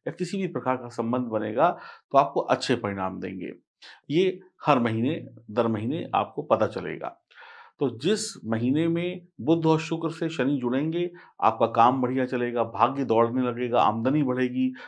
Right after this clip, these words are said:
शनि की सप्तम दृष्टि ग्यारहवें भाव पर होगी, तो मेहनत का पूरा फल पाएंगे, मेहनत बेकार नहीं जाएगी, आमदनी बढ़ेगी। दसवीं दृष्टि से द्वितीय भाव को देखेंगे तो कमाई भी होगी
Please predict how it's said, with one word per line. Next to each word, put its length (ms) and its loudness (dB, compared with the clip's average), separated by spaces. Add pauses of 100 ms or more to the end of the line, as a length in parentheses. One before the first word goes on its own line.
(120)
शनि 260 2
की 140 -6
सप्तम 440 -4
दृष्टि 300 -4
ग्यारहवें 360 4
भाव 240 2
पर 100 0
होगी, 260 -4
तो 140 -6
मेहनत 440 -4
का 140 8 (380)
पूरा 220 4
फल 260 4
पाएंगे, 400 2
मेहनत 300 -4
बेकार 420 4
नहीं 240 0
जाएगी, 460 2 (320)
आमदनी 400 4
बढ़ेगी। 540 0 (340)
दसवीं 340 2
दृष्टि 320 0
से 280 0
द्वितीय 540 0
भाव 220 4
को 140 -2
देखेंगे 400 -2
तो 100 -6
कमाई 380 4
भी 140 -2
होगी 460 -4